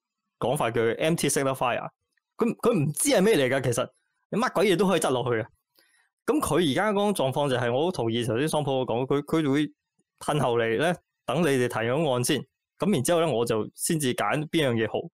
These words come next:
咁佢就於是好潔身自愛咁樣，下，好，好似，呃，扮清高啦，你可以某程度上一個角度睇。但係好緊要嘅嘢就係佢於是就會嘗試，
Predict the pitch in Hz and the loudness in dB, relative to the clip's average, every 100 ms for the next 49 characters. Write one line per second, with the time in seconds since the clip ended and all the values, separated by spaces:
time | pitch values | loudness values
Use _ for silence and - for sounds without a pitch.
0 | _ _ - _ _ - 226 233 _ _ | _ _ -20 _ _ -4 -4 -4 _ _
1 | _ _ _ - 160 185 147 151 208 151 | _ _ _ -4 0 2 2 2 0 0
2 | 127 160 143 - 160 135 113 113 113 117 | 0 0 0 0 0 0 0 2 2 2
3 | 127 123 - 113 123 135 160 147 - 113 | 0 -2 -2 -2 0 -2 0 -2 0 0
4 | 113 113 113 113 113 - _ - 123 120 | 2 2 0 0 -2 -6 _ -4 -2 0
5 | 123 120 120 113 _ _ _ _ _ - | 0 0 0 -2 _ _ _ _ _ -4
6 | 127 139 180 175 170 151 127 135 127 113 | 0 0 0 2 2 2 2 0 0 -2
7 | - 131 120 127 127 110 120 123 120 110 | -2 -2 -4 -4 -2 -2 -2 -4 -4 -8
8 | - - _ _ - - - - - _ | -10 -18 _ _ -20 -20 -20 -20 -20 _
9 | - 151 175 185 - _ - 220 247 - | -4 0 2 0 -4 _ -4 0 0 0
10 | 143 196 180 160 147 139 131 127 120 - | 2 2 4 4 2 2 0 0 -4 -2
11 | 127 196 226 - 127 127 120 131 - - | 0 0 0 -2 -2 0 0 0 -2 -4
12 | 107 107 110 - 135 131 | -2 -2 -4 -4 -2 -2